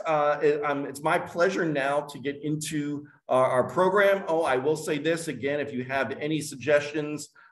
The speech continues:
uh, for speakers or topics, uh, let myself or Larry know. We'd appreciate that. So now let's get into the program for this evening.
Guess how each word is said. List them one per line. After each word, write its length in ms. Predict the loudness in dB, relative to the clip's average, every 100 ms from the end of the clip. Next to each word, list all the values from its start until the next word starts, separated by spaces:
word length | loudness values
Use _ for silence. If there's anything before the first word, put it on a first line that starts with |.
| -4
uh, 280 | 2 2 2
for 220 | 0 -2
speakers 800 | -2 -2 -2 0 0 2 0 -2
or 280 | -4 -4 -4
topics, 560 | -2 -2 0 -2 -4 -14 _ _ -4
uh, 160 | 0 0
let 320 | 4 4 2
myself 600 | -4 -4 0 2 2 0
or 300 | -2 -2 0
Larry 380 | 0 0 0 -2
know. 260 | -2 0 0
We'd 220 | -2 -4
appreciate 600 | -6 -8 -8 -4 -4 -4
that. 240 | -6 -8 -12 _ -18 _ -20 -2
So 140 | 2
now 440 | 4 2 0 -4 2
let's 220 | 2 4
get 200 | 2 2
into 240 | 2 -4
the 80 | -8
program 640 | -2 0 2 0 -2 -4 -4
for 160 | -6
this 300 | -4 -6 -8
evening. 540 | -6 -6 -6 -8 -12